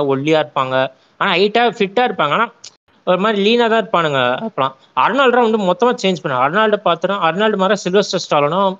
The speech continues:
அதே மாதிரி பாடி பில்டிங் பண்ணி நம்மளும், அவர் வந்து அவர் ஒரு பக்கம் ஒரு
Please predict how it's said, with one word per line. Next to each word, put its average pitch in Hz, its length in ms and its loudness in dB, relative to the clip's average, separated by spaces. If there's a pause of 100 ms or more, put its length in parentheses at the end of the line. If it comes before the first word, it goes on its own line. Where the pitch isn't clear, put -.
அதே 160 200 2
மாதிரி 175 220 0
பாடி 151 240 2
பில்டிங் 139 240 -4
பண்ணி 143 180 -4
நம்மளும், 151 360 -2 (440)
அவர் 170 220 2
வந்து 202 240 2
அவர் 190 200 4
ஒரு 190 180 2
பக்கம் 190 440 0
ஒரு 151 220 2